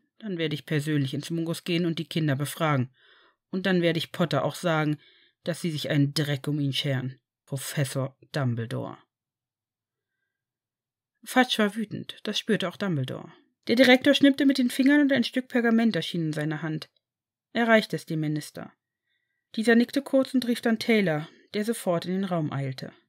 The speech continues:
„Taylor, bring Sie dies zu Andrews, er weiß dann Bescheid“,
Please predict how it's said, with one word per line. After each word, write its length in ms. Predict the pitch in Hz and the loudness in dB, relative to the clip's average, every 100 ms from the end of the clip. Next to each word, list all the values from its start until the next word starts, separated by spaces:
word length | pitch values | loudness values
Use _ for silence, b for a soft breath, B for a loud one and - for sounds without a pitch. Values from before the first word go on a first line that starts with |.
| _ _ _ _ _ _ _ _ _ _ _ _ _ _ _ _ _ _ _ _ - | _ _ _ _ _ _ _ _ _ _ _ _ _ _ _ _ _ _ _ _ -8
„Taylor, 440 | - 165 143 131 135 - | 2 4 6 4 0 -8
bring 160 | - 185 | -2 -2
Sie 120 | 175 | 0
dies 220 | 175 180 | -2 -4
zu 120 | - 151 | 0 2
Andrews, 420 | 165 139 127 - | 2 0 -4 -6
er 180 | - 165 | -2 0
weiß 160 | 156 | 0
dann 140 | 147 135 | 2 0
Bescheid“, 560 | 131 143 131 - _ | 0 -4 -6 -10 _